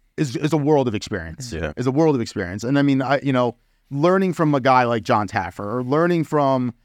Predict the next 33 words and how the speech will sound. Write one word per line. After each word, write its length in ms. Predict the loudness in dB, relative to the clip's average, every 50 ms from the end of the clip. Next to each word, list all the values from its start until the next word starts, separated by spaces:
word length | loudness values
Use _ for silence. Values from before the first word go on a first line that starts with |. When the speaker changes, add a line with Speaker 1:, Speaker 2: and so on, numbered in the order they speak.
| _ _ _ _
Speaker 1:
um, 300 | 0 2 2 2 2 0
you 80 | 0 0
know, 120 | 0 0 2
when 160 | 2 2 0
I 60 | 0
first 280 | 0 2 0 0 0 -2 -2
opened, 360 | -2 -2 -2 -2 -2 -2 0
I 80 | 0
had 180 | 0 0 0 0
a 40 | 0
manager 560 | 0 2 2 2 2 2 2 2 2 0 0
slash 320 | 0 0 0 0 0 0 -2
who 100 | -4 -4
turned 200 | -2 0 -2 -2
into 140 | 0 -2 -2
my 100 | -2 -2
bookkeeper, 500 | 0 0 -2 -2 -2 -2 -4 -2 -2 -2
this 180 | -4 -4 -4 -4
woman, 300 | -2 -2 -2 0 0 0
Lisa. 420 | 0 0 -2 -2 -4 -8 -8 -8 -12 _ _ _ _ _ _ _ _ _ 0
Um, 600 | 2 4 4 4 4 2 0 0 -2 -4 -6 -8 _ _ _ _ _ -4
you 100 | -2 0
know, 380 | 2 2 2 2 0 -2 -2 0
I, 200 | 2 2 2 2 0
I, 180 | -2 -2 -2 -2 -2
I 200 | 0 0 0 0
credit 520 | -2 -2 2 4 4 4 4 2 0 -4
so 460 | -10 -14 -10 -4 -2 0 2 2 2
much 500 | 2 2 2 2 2 2 0 -4 -10 -10
to 180 | -6 -4 -2 -2
her. 300 | 0 0 2 2 2 0
She 260 | -2 -4 -4 -4 -2 -2
was 440 | 0 0 0 0 0 -2 -4 -8